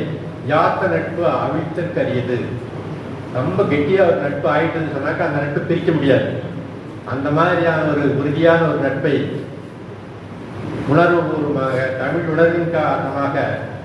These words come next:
நாங்கள் ஏற்படுத்தி கொண்டதால் அதற்கு ஒரு அடையாளமாக இந்த நூல் இருக்க வேண்டும் என்று நான் விரும்பியதை அவர் ஏற்றுக்கொண்டு இந்த நூலுக்கு வழிகாட்டி ஒத்துழைப்பு தந்து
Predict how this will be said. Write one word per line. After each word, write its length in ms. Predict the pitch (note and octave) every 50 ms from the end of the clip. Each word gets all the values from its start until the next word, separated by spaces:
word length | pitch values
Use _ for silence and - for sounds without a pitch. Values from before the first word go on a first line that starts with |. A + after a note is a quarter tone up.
| - - - - - B2+
நாங்கள் 300 | C3+ C3+ C#3 C#3 C3 C3+
ஏற்படுத்தி 460 | C3+ C#3 D3+ - - - - - -
கொண்டதால் 520 | - - C3 - B2+ B2 B2+ B2+ B2+ B2 A#2 - - - - - - - - - - -
அதற்கு 360 | B2 B2 B2+ B2+ - - B2+
ஒரு 200 | B2+ B2+ B2+ B2
அடையாளமாக 680 | A#2 B2 C#3+ E3 E3+ E3+ E3+ E3+ D3+ D3+ D3+ D3 D3+
இந்த 180 | D3+ C#3+ C#3 C#3 D3
நூல் 180 | D3 D3 C#3+
இருக்க 200 | C#3 - C#3+ E3
வேண்டும் 260 | D#3+ D#3 D3+ D3+ D3 D3+
என்று 280 | D3 C#3 B2+ B2 B2
நான் 300 | C3 D3 E3 F3+ F3 F3
விரும்பியதை 520 | F3 F3 F3 F3+ F3 F3+ F3 E3+ F3 F3 D#3
அவர் 180 | D3 D3 D3
ஏற்றுக்கொண்டு 720 | D3 D3 D3 D3 - - D#3+ D#3 D3 C#3+ D3 C#3+ - - - - - - - - - - - - C#3
இந்த 120 | C3+ C3
நூலுக்கு 640 | C3 C#3 D3 D3+ D3+ D3 D3 D3 C#3 C3+ B2 A#2 - - - - - - - - -
வழிகாட்டி 500 | C3 C3+ C3 D3 D3 C#3+ C#3 C#3 C#3 C3+
ஒத்துழைப்பு 520 | C3 C3 C3 C#3+ D3 C#3 C#3 C#3 C3 C3
தந்து 320 | C3+ C3 C3 C3 C3+ C3